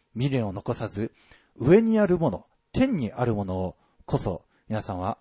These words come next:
望みゆき、進んでゆくべきなんです。イエス様はね、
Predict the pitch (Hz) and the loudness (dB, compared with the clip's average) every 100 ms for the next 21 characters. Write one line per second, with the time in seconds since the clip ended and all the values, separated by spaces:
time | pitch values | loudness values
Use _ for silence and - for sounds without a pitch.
0 | _ _ _ _ _ _ 107 113 123 143 | _ _ _ _ _ _ -6 -2 0 0
1 | 139 131 - 123 - _ _ - 110 127 | 0 -4 -2 -6 -6 _ _ -10 -6 -4
2 | 117 123 104 - 101 98 98 85 76 - | -2 -2 -2 -4 -6 -6 -6 -8 -10 -14
3 | - _ _ _ _ _ _ _ _ _ | -20 _ _ _ _ _ _ _ _ _
4 | _ _ _ _ _ _ _ _ _ _ | _ _ _ _ _ _ _ _ _ _
5 | _ _ _ _ _ _ _ 107 87 95 | _ _ _ _ _ _ _ -10 -8 -8
6 | 80 78 87 _ _ 90 76 | -8 -10 -12 _ _ -18 -18